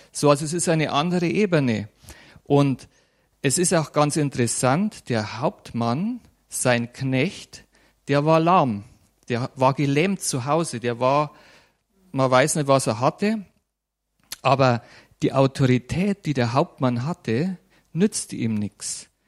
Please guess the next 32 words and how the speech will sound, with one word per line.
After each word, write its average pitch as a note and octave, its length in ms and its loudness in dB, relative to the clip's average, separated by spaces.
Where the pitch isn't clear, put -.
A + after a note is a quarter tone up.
Er B2+ 100 2
konnte D3 340 2
es - 160 -2
zu - 100 -10
seinem B2+ 220 0
Hauptmann C3+ 480 2
sagen, C3 560 0
kranker D3+ 540 2
Haupt-, - 260 -4
äh, B2+ 260 4
zu - 140 -8
seinem A#2 460 -2
Knecht C3+ 340 -4
sagen, A#2 300 -4
„Steh A#2+ 280 -4
auf“, F3 520 2
aber C3 320 4
wenn C3 140 4
er B2 80 4
krank C3+ 420 0
ist F#3 320 -4
und C3+ 220 -6
gelähmt C3 420 0
ist, - 400 -8
nützt - 380 -2
ihm A2 120 -2
das G#2 200 -10
nichts. - 480 -12
Das B2 180 -6
heißt, C3 440 0
er A#2+ 220 -4
wusste, E3+ 440 0